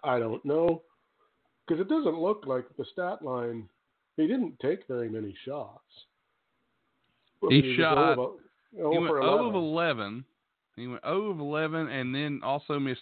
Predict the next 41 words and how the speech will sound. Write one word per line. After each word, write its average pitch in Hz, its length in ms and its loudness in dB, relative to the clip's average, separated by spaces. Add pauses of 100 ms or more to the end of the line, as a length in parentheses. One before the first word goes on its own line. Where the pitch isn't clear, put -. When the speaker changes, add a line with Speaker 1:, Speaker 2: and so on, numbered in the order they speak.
(100)
Speaker 2:
three 143 260 2 (120)
free 127 180 0
throw 101 260 0
attempts. 90 440 -8 (720)
And 123 80 4
apparently 156 380 0
shot 143 380 0
four 175 480 0 (100)
three-pointers. 156 800 -4 (880)
Um, 107 680 -2
Speaker 1:
M-, 214 160 -8 (300)
Speaker 2:
yeah, 117 220 0
that's 127 120 6
Speaker 1:
mind 196 160 4
Speaker 2:
awful. 123 180 2
Speaker 1:
you, 190 260 -4 (720)
that 175 220 -4
reminds 165 520 -6
me 151 200 -6
of 139 220 -8
the, 135 640 -10
uh, - 160 -20
I 120 40 -20
can't 175 180 -14
remember 147 380 -6
when 135 180 -6
it 135 80 -10
was. 139 180 -8
It 147 60 -10
was 131 120 -10
the 156 140 -2
other 147 140 -2
day 127 400 -4
when 117 180 -6
the 117 60 -8
Rockets 139 560 -4
lost. 110 440 -12 (1000)
Uh, 151 200 0
it - 40 4
was 175 160 2
the, 196 60 -2